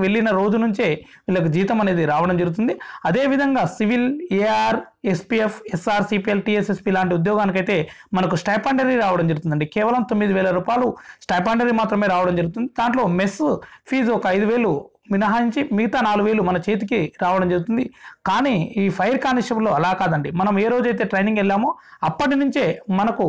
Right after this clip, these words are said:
జీతం, ఫుల్ శాలరీ అనేది రావడం జరుగుతుంది. అదేవిధంగా సర్వీస్ కూడా ఆ రోజు నుంచే మనకు కౌంట్ కావడం జరుగుతుందండి. మనం ఏ రోజైతే ట్రైనింగ్‌కి వెళ్తామో ఫైర్ కానిస్టేబుల్‌గా, ఆ రోజు నుంచే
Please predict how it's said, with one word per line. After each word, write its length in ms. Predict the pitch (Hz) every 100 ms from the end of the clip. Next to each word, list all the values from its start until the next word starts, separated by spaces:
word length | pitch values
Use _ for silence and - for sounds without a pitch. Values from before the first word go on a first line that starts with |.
| 139 - - - 165
జీతం, 260 | 262 294 185 -
ఫుల్ 220 | 269 294 196 - _ -
శాలరీ 280 | 226 220 233 220
అనేది 200 | 208 208 160
రావడం 260 | 175 214 202
జరుగుతుంది. 320 | 196 196 269 359 - - 180
అదేవిధంగా 480 | 285 320 320 294 214
సర్వీస్ 300 | 226 247 320 -
కూడా 140 | 294 190 160
ఆ 20 | 233
రోజు 160 | 285 277
నుంచే 220 | 285 269 170 170 208
మనకు 260 | 233 233 190 165
కౌంట్ 200 | 214 262 233
కావడం 240 | 240 196 175
జరుగుతుందండి. 420 | 160 165 160 147 - - - 180
మనం 140 | 196 202
ఏ 40 | 233
రోజైతే 340 | 247 240 240 196 165
ట్రైనింగ్‌కి 340 | 196 226 240 226
వెళ్తామో 340 | 208 190 202 160
ఫైర్ 180 | 196 214
కానిస్టేబుల్‌గా, 580 | 220 202 - 196 196 196 139 - - - 175
ఆ 20 | 226
రోజు 140 | 285 277
నుంచే 160 | 262